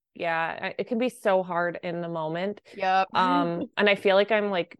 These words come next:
Speaker 1: becoming a pro at this, because having a, a baby, like,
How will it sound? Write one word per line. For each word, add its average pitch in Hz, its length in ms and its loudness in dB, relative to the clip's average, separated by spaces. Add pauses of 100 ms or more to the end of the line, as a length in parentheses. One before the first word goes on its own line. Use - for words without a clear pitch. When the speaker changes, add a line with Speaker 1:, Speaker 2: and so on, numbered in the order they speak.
Speaker 1:
becoming 180 440 -2
a 170 60 0
pro 165 400 2
at 175 160 2
this, 208 280 0
because 180 340 -2 (100)
having 185 360 0
a, 170 120 0 (280)
a 190 80 0
baby, 180 500 2
like, 185 220 0